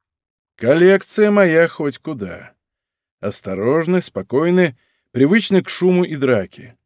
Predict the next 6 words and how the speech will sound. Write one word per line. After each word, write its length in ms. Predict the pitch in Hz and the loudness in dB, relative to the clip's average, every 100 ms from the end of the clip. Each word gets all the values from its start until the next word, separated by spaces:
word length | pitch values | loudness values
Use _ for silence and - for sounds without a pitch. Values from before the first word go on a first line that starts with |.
| _ _ _ _ _ | _ _ _ _ _
Черт 500 | - - - 220 165 180 | -16 -12 -4 -2 -2 -2
возьми, 480 | 196 190 175 98 - _ _ _ _ _ _ - | -2 0 -2 -4 -8 _ _ _ _ _ _ -6
у 120 | 110 | -2
меня 320 | 147 180 185 | 2 2 2
счастливая 720 | - 214 196 202 170 151 160 | 0 -4 -4 0 2 2 0
рука". 480 | 170 190 - 104 | 0 -4 -4 -6